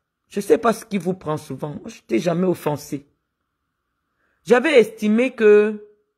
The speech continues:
tu forçais trop la visibilité.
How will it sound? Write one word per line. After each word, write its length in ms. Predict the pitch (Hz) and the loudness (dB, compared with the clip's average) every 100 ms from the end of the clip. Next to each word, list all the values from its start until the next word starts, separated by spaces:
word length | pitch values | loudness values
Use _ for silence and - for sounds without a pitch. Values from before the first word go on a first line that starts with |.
| _ _ _ _ | _ _ _ _
tu 140 | 285 | -10
forçais 480 | 233 202 175 - 233 | -4 -2 -2 -2 -4
trop 280 | 226 - 202 | -4 -4 0
la 140 | 170 | 2
visibilité. 1000 | 139 135 135 143 151 143 214 208 196 190 | 2 -4 -14 -12 -14 -8 -4 -2 -4 -10